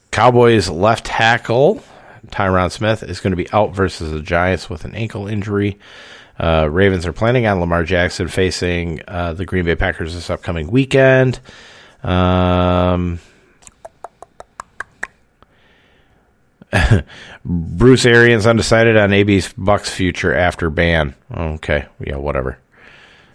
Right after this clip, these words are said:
Yeah, kiss my ass. He's gonna be there as long as, uh, Tom Brady wants him there.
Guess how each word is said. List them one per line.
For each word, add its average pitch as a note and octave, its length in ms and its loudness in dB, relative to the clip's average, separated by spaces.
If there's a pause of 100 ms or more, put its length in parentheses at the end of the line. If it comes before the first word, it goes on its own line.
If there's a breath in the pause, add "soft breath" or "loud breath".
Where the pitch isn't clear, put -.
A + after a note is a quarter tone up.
(160 soft breath)
Yeah, - 140 -10
kiss - 300 -14
my C#2 80 -8
ass. B1 320 -10
He's C#2+ 200 -12
gonna D2+ 160 -6
be C#2 100 -4
there C2+ 220 -2
as C2 140 -8
long D2 200 -2
as, C#2 300 -6
uh, C2 360 -4 (200)
Tom E2 240 -2
Brady D2 220 0
wants C#2 320 -4
him C2+ 100 -10
there. C2+ 240 -8